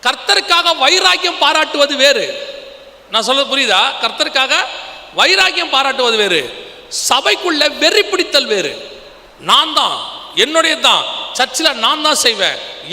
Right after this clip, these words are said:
என் குடும்பம் தான், நான் தான் முன்னாடி உட்காந்துருப்பேன், என்னை தவிர வேற யாரும் செய்யக்கூடாது. ஆனா இவங்க செய்யறது ஊழியம், இவங்க செய்யறது மினிஸ்ட்ரி, உடன்படிக்கை, தேவனுக்கான செய்யறது தான்.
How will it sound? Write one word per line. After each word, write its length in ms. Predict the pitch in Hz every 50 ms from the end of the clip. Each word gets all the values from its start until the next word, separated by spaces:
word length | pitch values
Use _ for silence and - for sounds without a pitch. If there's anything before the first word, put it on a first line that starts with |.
| 233
என் 180 | 294 339 349 -
குடும்பம் 340 | 320 311 311 302 302 285 254 254
தான், 160 | 214 175 - - - - - - 151 175
நான் 220 | 226 277 349 349 339 349
தான் 120 | 330 311
முன்னாடி 220 | 294 285 311 302 294 269
உட்காந்துருப்பேன், 500 | 269 277 247 226 226 196 208 190 170 139 - - - - - - 190
என்னை 160 | 277 339 359 - -
தவிர 160 | 320 320 311 302 285
வேற 80 | 277 262 262
யாரும் 200 | 269 277 262 -
செய்யக்கூடாது. 520 | 254 254 269 262 - 240 226 214 196 180 151 135 - - - - 202 269
ஆனா 120 | 320 339 339 330
இவங்க 160 | 311 294 269 -
செய்யறது 300 | 294 294 302 285 269 269 247 240
ஊழியம், 280 | 254 233 208 170 127 - - - - - - - - - - - - - - - - - _ _ - _ _ - _ _ - _ _ - -
இவங்க 180 | 240 277 277 262 277
செய்யறது 260 | 294 302 311 302 330 294 269
மினிஸ்ட்ரி, 340 | 285 311 330 - - - 254 208 208
உடன்படிக்கை, 500 | 262 320 320 311 294 262 254 - 214 175 139 131 - 196
தேவனுக்கான 540 | 285 302 294 294 277 - 277 262 277 294 - 277
செய்யறது 260 | 277 277 269 254 226 233
தான். 120 | 196 143